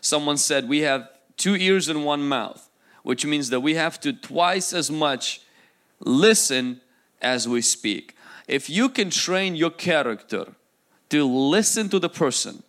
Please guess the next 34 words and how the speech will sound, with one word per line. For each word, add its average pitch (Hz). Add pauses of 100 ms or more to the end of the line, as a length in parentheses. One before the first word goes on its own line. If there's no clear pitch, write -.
(140)
not 127
only 233
finish, 156
and 139
I 147
know 175
we 156
have 147
some 139
people 143
who 131
are 113
long-winded. 113 (400)
The 110
moment 147
they, 135
they 127
start, 123
whatever 156
they 147
can 135
say, 117
they 110
can, 117
it 107
could 117
be 113
said 123
in 107
a 104
fraction 127
of 104
the 98
time. -